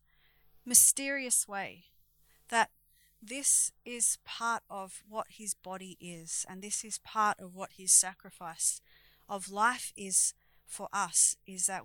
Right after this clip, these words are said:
we get to participate, to eat, to consume, to take the life of Jesus inside of us entirely as mercy and grace. And so as we come to the table tonight, and as it's chaos and noisy and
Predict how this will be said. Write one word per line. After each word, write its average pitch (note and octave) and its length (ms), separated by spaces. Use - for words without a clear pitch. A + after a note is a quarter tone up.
we A#3+ 360
get - 220
to A3+ 120
participate, - 920
to - 120
eat, G#3+ 200
to - 140
consume, F#3+ 720
to - 200
take - 500
the G#3 100
life F#3+ 340
of F#3 120
Jesus F3 580
inside F#3 440
of F3+ 120
us F3 320
entirely G#3+ 760
as F3 220
mercy E3+ 400
and D3 120
grace. C#3+ 580
And G#3+ 120
so A3+ 280
as C#4 240
we C#4+ 120
come A#3 280
to A3 100
the G#3 100
table F3 420
tonight, E3 440
and G3 140
as A#3 220
it's - 200
chaos F3 640
and F3 180
noisy F3 600
and E3+ 300